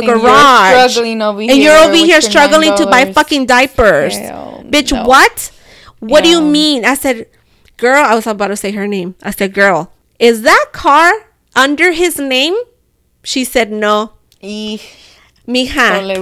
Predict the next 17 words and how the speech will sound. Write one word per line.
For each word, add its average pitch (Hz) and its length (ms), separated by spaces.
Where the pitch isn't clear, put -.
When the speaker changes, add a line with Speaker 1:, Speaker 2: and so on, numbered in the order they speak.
Speaker 2:
te 262 160
me 254 160
Speaker 1:
vámonos. - 0
Speaker 2:
vas, 247 240
pero 302 260
mira. 247 440
Speaker 1:
<laughs> - 920
Speaker 2:
Así, 226 380
Speedy 294 280
Gonzalez 302 520
and 254 120
get 240 160
that 277 120
fucking 262 320
pink 254 220
slip, - 260
bitch. - 320